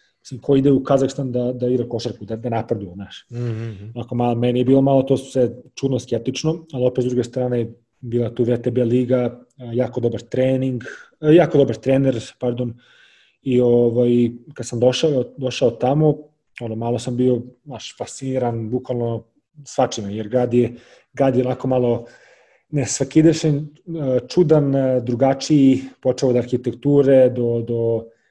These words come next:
Speaker 1: ne znam, rasporeda. <clears throat> To je onako ljudi, najbolji opis za ljude možda koji nisu imali priliku da vide Astanu na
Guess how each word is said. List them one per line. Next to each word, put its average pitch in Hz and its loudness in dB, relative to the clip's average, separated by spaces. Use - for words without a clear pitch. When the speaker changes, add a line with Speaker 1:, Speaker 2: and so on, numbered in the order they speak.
Speaker 1:
ne 117 -6
znam, 113 -4
rasporeda. 120 -2
<clears throat> 175 -8
To 139 0
je 127 4
onako 123 -2
ljudi, 135 2
najbolji 143 6
opis 151 4
za 123 2
ljude 131 2
možda 120 -2
koji 127 -2
nisu 123 -2
imali 120 -2
priliku 120 -4
da 117 0
vide 123 2
Astanu 117 -6
na 110 -10